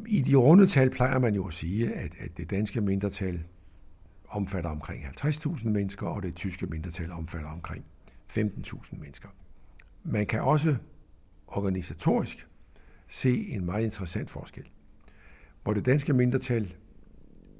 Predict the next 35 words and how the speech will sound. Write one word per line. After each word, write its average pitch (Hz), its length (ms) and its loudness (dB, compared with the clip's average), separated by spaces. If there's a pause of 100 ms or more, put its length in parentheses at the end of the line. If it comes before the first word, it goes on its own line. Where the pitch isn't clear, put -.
(100)
næsten 98 600 -2
minder 95 240 -2
om 90 160 -4
den 87 120 -4
danske 85 340 -6
folkekirke. - 680 -10 (760)
Hvis 85 220 -4
nogen 120 400 4
fra - 220 -10
en 117 200 0
af 113 60 0
organisationerne 101 920 0 (720)
begynder 117 400 0
at 98 160 -2
udtale 104 440 -2
sig 87 220 -4
på 87 100 -8
det 87 120 -8
danske 104 300 -2
mindretals 92 680 -4
vegne, 131 400 8 (600)
så 104 200 -2
får 98 220 -2
vedkommende 90 480 -4
at 78 80 -6
vide, 87 180 -4
at 85 100 -8
det 101 100 -4
skal 110 160 -4
man 87 140 0
nu 87 120 -2
nok 85 220 -4
lade 82 140 -6
være 92 160 -2
med. 87 100 -2